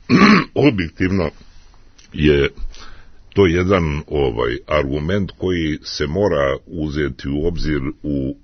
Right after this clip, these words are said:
ukupnom razmatranju srpskog ovoga nacionalnog prostora. E, još jedna stvar, ovo oko toga, jel, koliko je to realno, koliko nije, naravno u ovom trenutku nije, ali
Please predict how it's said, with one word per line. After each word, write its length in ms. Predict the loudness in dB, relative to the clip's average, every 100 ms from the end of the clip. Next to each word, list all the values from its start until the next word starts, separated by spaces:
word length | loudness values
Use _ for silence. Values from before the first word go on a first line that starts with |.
| -6
ukupnom 600 | -4 -4 -6 -4 -4 -2
razmatranju 760 | -4 -4 -6 -4 -4 -6 -6
srpskog 580 | -8 -8 -8 -8 -8 -6
ovoga 380 | -6 -4 -2 -2
nacionalnog 600 | -2 -8 -8 -8 -8 -8
prostora. 440 | -10 -12 -12 -18
E, 720 | -18 -20 _ -20 -20 -20 _ -6 -4 -4 -10 -14
još 380 | -6 -4 -2 -2
jedna 280 | -2 -4
stvar, 320 | -6 -2 -2 -2 -8 -20 _ _ -20 -20 _ _ _
ovo 300 | -2 0 2
oko 180 | 0 -4
toga, 320 | -2 0 2
jel, 240 | 0 0 0 -2 -10 -6
koliko 340 | -4 -2 -2
je 120 | -2
to 140 | 0 0
realno, 340 | 0 0 -4
koliko 380 | -4 -6 -4 -4
nije, 280 | -2 -4 -6 -10 -20 -18 -4
naravno 440 | 0 2 0 -2
u 100 | 0
ovom 300 | 2 2 0
trenutku 520 | -4 -4 -4 -4 -4 -4
nije, 240 | -2 0
ali 320 | 0 0 -4